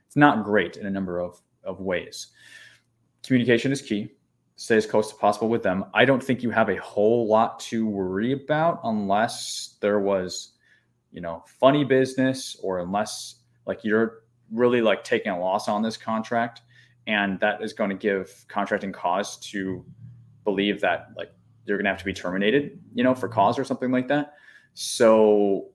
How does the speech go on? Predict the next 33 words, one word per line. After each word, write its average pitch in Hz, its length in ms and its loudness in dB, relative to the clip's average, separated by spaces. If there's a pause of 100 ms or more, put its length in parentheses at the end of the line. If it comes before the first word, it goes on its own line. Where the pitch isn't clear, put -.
but 113 120 2
if 117 140 0
you're, 151 340 2
like, 110 160 -8
if - 100 -12
you're - 140 -4
good 95 360 2
and 120 80 -4
you're 117 120 2
like, 110 160 0
"Hey, 170 420 0
I 107 80 -2
bid, 113 480 0 (720)
like, 101 340 -6 (560)
I'm 98 160 -4
honest, 135 680 -4 (420)
my, 90 180 -4 (140)
my 92 80 -8
price 131 420 0
is, 123 300 -4
I'm 101 140 -6
good 113 120 -2
with 120 80 -6
my 101 140 0
price, 151 460 -2
I'm 101 80 -12
good 113 140 0
with 110 140 -10
my 98 120 -2
approach." 139 480 0 (340)
If - 60 -8
everything's 156 440 -2
just - 440 -2